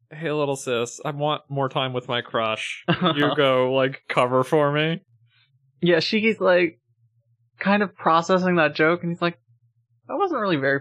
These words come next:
Speaker 2: funny, was it?"
Speaker 1: No! Zero percent funny, I M O.
Speaker 2: I thought it was pretty funny. Cut two, lunch at school. Still no Arihiko. He must be on, like, a weekend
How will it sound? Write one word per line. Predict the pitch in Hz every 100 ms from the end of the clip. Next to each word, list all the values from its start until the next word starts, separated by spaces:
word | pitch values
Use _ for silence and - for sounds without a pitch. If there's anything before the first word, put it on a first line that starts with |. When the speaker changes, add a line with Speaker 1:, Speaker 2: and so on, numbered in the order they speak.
| -
Speaker 2:
funny, | 160 131 90
was | 139 143
it?" | 135 127 - - _ _ _ _ _ _ 440 494 466 508 571 659 698 480
Speaker 1:
No! | 220 196 185 180 180 208 381 _ _ - - _ _ _ _ _ _ _ _ _ _ _ _ _ _ -
Zero | 196 214 269 240 214
percent | 202 196 190 151 139
funny, | 127 120 - - 185 - _
I | 156 139
M | 127
O. | 117 107 127 151 180 233 _ 311
Speaker 2:
I | 311 277 262 - 160 330
thought | 160 -
it |
was | -
pretty | - - -
funny. | - 160 208 - - - _ _ _ _ _ _ _ _ - 233 - - _ -
Cut | 226 180
two, | - 220 190 127 - -
lunch | 175 190 180
at | -
school. | - 202 180 131
Still | - - 220
no | 208 185
Arihiko. | 180 180 180 - 131 135
He |
must | 143 156 -
be | 156
on, | 143
like, | 139 135 131
a | 113 101
weekend | 123 135 135 117 107